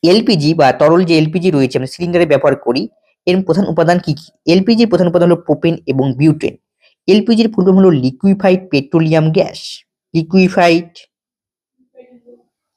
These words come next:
লিকুইফাইড পেট্রোলিয়াম গ্যাস, পেট্রোলিয়াম গ্যাসেস।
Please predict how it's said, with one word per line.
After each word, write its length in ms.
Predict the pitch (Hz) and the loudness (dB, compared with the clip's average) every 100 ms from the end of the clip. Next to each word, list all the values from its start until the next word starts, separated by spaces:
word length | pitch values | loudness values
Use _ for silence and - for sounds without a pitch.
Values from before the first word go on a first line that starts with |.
| _ _ _ _ _ _ _ _ _ _ _ | _ _ _ _ _ _ _ _ _ _ _
লিকুইফাইড 1200 | 170 139 147 147 165 165 160 156 147 143 151 - - _ _ _ _ _ _ _ _ _ | 0 2 0 2 2 4 2 0 2 2 -2 -12 -20 _ _ _ _ _ _ _ _ _
পেট্রোলিয়াম 640 | 165 156 165 151 143 139 | -2 0 0 2 2 0
গ্যাস, 540 | 139 156 - - - _ _ _ _ _ _ _ _ _ _ _ _ _ _ _ _ _ _ - | 0 0 -2 -6 -20 _ _ _ _ _ _ _ _ _ _ _ _ _ _ _ _ _ _ -2
পেট্রোলিয়াম 1160 | 156 156 - 156 147 143 135 131 131 147 - _ _ _ _ _ _ _ _ _ - - 262 269 147 | -2 -2 -2 0 2 2 2 0 -4 -8 -14 _ _ _ _ _ _ _ _ _ -20 -20 -20 -8 -2
গ্যাসেস। 640 | 160 156 - - - | 0 -2 -6 -10 -20